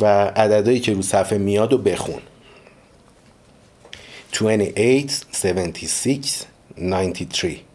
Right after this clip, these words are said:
کلتو اینوری کن، سرتو بیا پایین.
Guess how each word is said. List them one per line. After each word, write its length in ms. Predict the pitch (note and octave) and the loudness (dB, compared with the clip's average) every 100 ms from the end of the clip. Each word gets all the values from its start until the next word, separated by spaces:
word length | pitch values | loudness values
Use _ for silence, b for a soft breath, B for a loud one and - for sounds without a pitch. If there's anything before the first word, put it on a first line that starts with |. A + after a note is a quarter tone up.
| _ _ _ _ _ _ _ | _ _ _ _ _ _ _
کلتو 480 | - D#2+ D#2+ E2 - | -10 -10 -8 -12 -10
اینوری 340 | D#2 E2 E2 G2 | -8 -6 -8 -8
کن، 340 | - B2 A#2+ - _ _ _ _ _ _ _ _ - _ _ _ _ _ _ _ - | -8 -8 -8 -18 _ _ _ _ _ _ _ _ -20 _ _ _ _ _ _ _ -18
سرتو 400 | - D#2 D2+ D2+ | -8 -8 -8 -10
بیا 180 | D#2 D2 | -10 -10
پایین. 500 | - D#2+ E2 G#2 | -10 -10 -8 -10